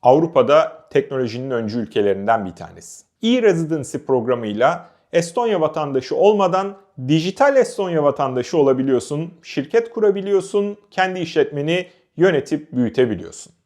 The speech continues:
Ayrıca bir startup fikrin varsa Estonya Startup vizesine de başvurabilirsin. Ülkede herkes İngilizce konuşuyor, ülkede her şey dijital olarak yürüyor. Yani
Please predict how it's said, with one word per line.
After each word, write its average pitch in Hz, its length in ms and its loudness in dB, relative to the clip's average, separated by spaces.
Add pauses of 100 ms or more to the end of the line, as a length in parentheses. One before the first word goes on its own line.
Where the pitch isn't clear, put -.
Ayrıca 165 420 4
bir 151 40 -6
startup 175 520 2
fikrin 127 320 -4
varsa 185 460 0 (260)
Estonya 175 480 -2
Startup 170 540 0
vizesine 117 480 -2
de 151 100 8
başvurabilirsin. 107 840 2 (200)
Ülkede 202 380 4
herkes 170 360 4
İngilizce 180 500 -4
konuşuyor, 175 580 -4 (200)
ülkede 139 440 2 (180)
her 226 200 2
şey 170 280 0
dijital 135 380 2
olarak 107 420 2
yürüyor. 90 300 -10 (380)
Yani 151 460 2